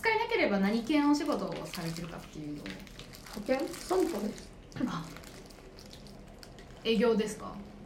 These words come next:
Speaker 2: じゃなくて、うんとね、なんて言えばいいんだ。保険金、事故を起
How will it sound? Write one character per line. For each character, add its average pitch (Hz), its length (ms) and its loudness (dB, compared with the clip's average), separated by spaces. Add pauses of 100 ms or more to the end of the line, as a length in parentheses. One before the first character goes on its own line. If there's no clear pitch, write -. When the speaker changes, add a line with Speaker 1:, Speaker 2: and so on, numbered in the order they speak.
(1700)
Speaker 2:
じ 254 120 4
ゃ - 20 8
な 226 120 6
く 220 100 -4
て、 254 260 10 (500)
う 233 40 0
ん 214 80 2
と 208 80 2
ね、 208 260 4 (220)
な 226 60 -2
ん 262 40 -2
て - 60 -6
言 233 100 4
え 208 40 4
ば 208 80 2
い - 20 -6
い - 60 -6
ん - 20 -8
だ。 - 80 -8 (1600)
保 214 120 0
険 349 280 4
金、 320 280 2 (120)
事 330 160 2
故 370 100 6
を 240 200 10
起 - 40 -6